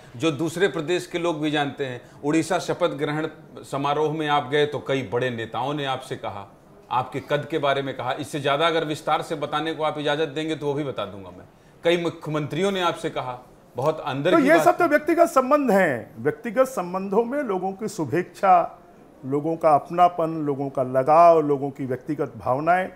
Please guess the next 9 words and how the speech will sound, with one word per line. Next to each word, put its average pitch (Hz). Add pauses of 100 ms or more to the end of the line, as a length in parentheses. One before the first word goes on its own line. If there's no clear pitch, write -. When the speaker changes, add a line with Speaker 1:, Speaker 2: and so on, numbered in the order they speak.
(420)
Speaker 2:
परंतु 147
जब 160
हम 185
किसी 190
संगठन 202
में 247
काम 170
करते 151
हैं 226